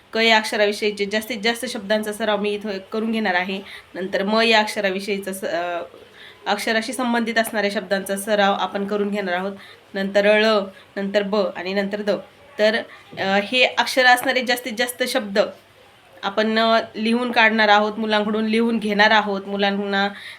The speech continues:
त्याचं, मुलांकडून त्या शब्दांचा वाचन सराव करून घेणार आहोत.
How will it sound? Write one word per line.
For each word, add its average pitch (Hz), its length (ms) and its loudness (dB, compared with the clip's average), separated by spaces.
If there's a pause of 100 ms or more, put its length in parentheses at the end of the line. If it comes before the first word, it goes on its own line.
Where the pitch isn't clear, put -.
त्याचं, 208 460 2
मुलांकडून 220 520 0
त्या 220 220 4
शब्दांचा 208 420 0
वाचन 202 280 2
सराव 202 280 0
करून 226 260 -2
घेणार 220 220 0
आहोत. 185 220 -4